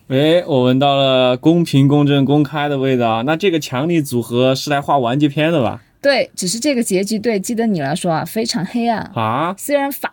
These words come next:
Speaker 2: 庭发出了超过两百张的通缉令，但这个犯罪团伙里面只有不到四分之一的人接受了审理，而且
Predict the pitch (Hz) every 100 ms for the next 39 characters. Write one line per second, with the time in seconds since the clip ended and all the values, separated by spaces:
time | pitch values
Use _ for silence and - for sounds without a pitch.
0 | - 190 180 226 226 - 202 190 214 208
1 | 202 170 175 269 - 170 185 165 214 202
2 | 226 240 180 - _ _ 262 233 214 240
3 | 196 - 269 214 214 226 196 214 220 151
4 | 156 165 180 170 - 220 208 208 - 262
5 | 254 233 269 277 294 190 156 147 - 208
6 | 220 220 180 - 160 214 143 - 185 -
7 | 185